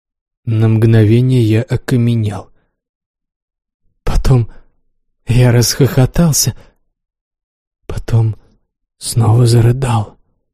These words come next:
Наконец, засунул себе за пояс кинжал, снова бросился перед ней на колени. «Ванда,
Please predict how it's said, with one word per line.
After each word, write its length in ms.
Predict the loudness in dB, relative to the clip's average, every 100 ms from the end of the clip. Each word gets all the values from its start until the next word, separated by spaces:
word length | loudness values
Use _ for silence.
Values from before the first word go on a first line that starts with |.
| _ _ _ _ _ _ _ -2
Наконец, 480 | 2 4 2 0 -6 -18 _ _ _ _ 0
засунул 440 | 2 4 2 2
себе 260 | 2 0 2
за 140 | 2
пояс 400 | 2 2 0 -2
кинжал, 600 | -2 0 2 2 2 -2 -12 _ _ _ _
снова 280 | 0 2 2
бросился 540 | 2 2 2 0 -2
перед 260 | 0 2 2
ней 140 | 2
на 140 | 2 0
колени. 500 | 0 0 0 -4 -8 _ _ _ _ _ _ _ _
«Ванда, 540 | -2 0 0 -2 -6